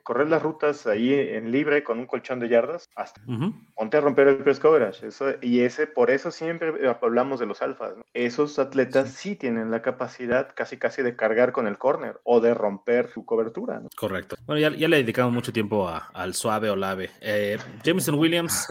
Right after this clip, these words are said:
Speaker 3: <laughs>
Speaker 2: Ah, lesionado, o sea, buen pick de Detroit. Creo que, pues, no sé, muchos se sorprenderían de que se llevaran a un wide receiver tan alto, a pesar de que está ahí Amon-Ra Saint Brown. Pero creo que esto habla más de Amon-Ra Saint Brown que de Jameson Williams, ¿no? Este, el hecho de que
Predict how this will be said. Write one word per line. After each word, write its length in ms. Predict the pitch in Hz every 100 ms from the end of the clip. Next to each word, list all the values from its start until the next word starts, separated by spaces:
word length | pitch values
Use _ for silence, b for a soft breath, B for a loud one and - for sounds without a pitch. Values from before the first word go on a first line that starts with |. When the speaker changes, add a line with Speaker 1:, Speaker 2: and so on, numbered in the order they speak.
| -
Speaker 3:
<laughs> 40 | _ _
Speaker 2:
Ah, 260 | 123 120
lesionado, 600 | 131 131 139 147 160 165 175
o 40 |
sea, 160 | 139 127
buen 300 | 120 151 151
pick 220 | 156 156
de 100 | 156
Detroit. 460 | 123 - 139 147 147
Creo 140 | 127
que, 540 | 143 131 117 101 98 -
pues, 100 | 101
no 80 | 123
sé, 140 | 160
muchos 260 | 139 139 151
se 40 |
sorprenderían 560 | 139 127 117 117 143 151
de 80 |
que 80 | 143
se 100 | -
llevaran 340 | 107 120 139 131
a 120 | 120
un 240 | 123 135
wide 140 | 127 135
receiver 280 | 131 147 147
tan 160 | 117
alto, 220 | 117 127
a 80 | 147
pesar 280 | 107 - 110
de 100 | 165
que 80 | 110
está 180 | - 113
ahí 440 | 117 117 113 113
Amon-Ra 440 | - 113 120 113 107
Saint 240 | 117 110
Brown. 400 | 107 117 131 139 - _
Pero 200 | 120 110
creo 120 | 123
que 120 | 135
esto 200 | 127 139
habla 200 | 131 131
más 200 | 127 127
de 60 | 131
Amon-Ra 280 | 131 123 113
Saint 220 | 120 113
Brown 220 | 123 131
que 100 | 123
de 240 | 107 101
Jameson 320 | 101 120 120 123
Williams, 300 | 151 104 151
¿no? 180 | 190 -
Este, 260 | 117 - 98
el 80 |
hecho 220 | 107 - 127
de 100 | 104
que 140 | 104